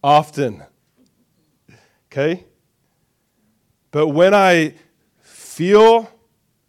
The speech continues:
other than resurrected with Jesus, I need to live by faith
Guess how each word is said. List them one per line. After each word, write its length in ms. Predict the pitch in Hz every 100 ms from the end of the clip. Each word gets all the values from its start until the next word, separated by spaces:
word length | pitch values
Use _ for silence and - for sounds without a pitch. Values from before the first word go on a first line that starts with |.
| _
other 320 | 160 175 196 190
than 500 | 185 190 196 202 190 _ _ -
resurrected 680 | 135 160 151 160 175 180
with 140 | 165 127
Jesus, 680 | 123 160 147 196 196 - - _ _ _ _ _ _ -
I 240 | 170 214
need 260 | 202 180 143
to 420 | 175 180 175 175
live 360 | 135 156 185 147
by 180 | 165 156
faith 840 | - - 214 214 160 113 - -